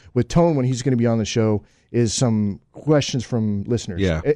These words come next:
Speaker 1: if I can get 'em out to the rest of the guests, I'll do that too, but I'll give you some heads up on what we're gonna do. But, uh, because we've got so many listeners a-, and,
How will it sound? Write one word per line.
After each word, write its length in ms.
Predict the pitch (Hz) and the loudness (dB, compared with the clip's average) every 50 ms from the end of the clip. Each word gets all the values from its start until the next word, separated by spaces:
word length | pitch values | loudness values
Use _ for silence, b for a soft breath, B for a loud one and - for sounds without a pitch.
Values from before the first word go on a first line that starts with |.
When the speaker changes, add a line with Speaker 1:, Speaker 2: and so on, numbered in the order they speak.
| - _ | -2 _
Speaker 1:
if 220 | - 170 143 - | 0 0 2 4
I 100 | 180 165 | 2 0
can 140 | 160 - 202 | 2 0 0
get 160 | 185 247 233 | 2 2 2
'em 80 | 208 190 | 4 2
out 140 | 185 175 | 2 2
to 80 | - 156 | 2 2
the 80 | 143 135 | 4 4
rest 200 | 147 147 - - | 4 2 2 -2
of 80 | 127 | 0
the 60 | 120 | 2
guests, 160 | 139 135 - 147 | 0 0 2 0
I'll 80 | 135 | 2
do 120 | 123 123 120 | 2 2 2
that 140 | 127 123 - | 2 0 2
too, 100 | - 127 117 | 0 0 0
but 80 | 110 | 2
I'll 60 | 113 117 | 0 0
give 100 | 113 117 | 0 0
you 40 | 113 | 0
some 160 | - 110 104 | 0 0 2
heads 180 | 113 113 101 | 2 2 2
up 140 | 113 104 - | 0 -2 0
on 80 | 110 107 | -2 -4
what 100 | 107 98 | -2 -4
we're 100 | - 101 | -4 -4
gonna 120 | 107 101 | -2 0
do. 160 | 101 110 113 | 2 2 2
But, 160 | 104 104 101 - b b b b b b b b b | 2 0 -2 -2 b b b b b b b b b
uh, 280 | 113 117 110 107 98 95 | 0 2 2 2 0 -2
because 440 | - - 123 110 - 165 156 127 117 | -2 -2 -2 2 4 2 2 4 2
we've 140 | 135 127 | 0 2
got 180 | - 143 127 - | 2 0 0 0
so 220 | - - - 170 160 | -6 -2 2 2 4
many 200 | 156 151 143 135 | 4 4 2 4
listeners 520 | 127 151 151 - - 151 147 147 131 - b b b b b | 2 2 0 0 -2 0 0 0 -2 -4 b b b b b
a-, 200 | b 117 120 101 | b -4 -2 0
and, 260 | 113 117 110 104 104 | 0 0 0 0 0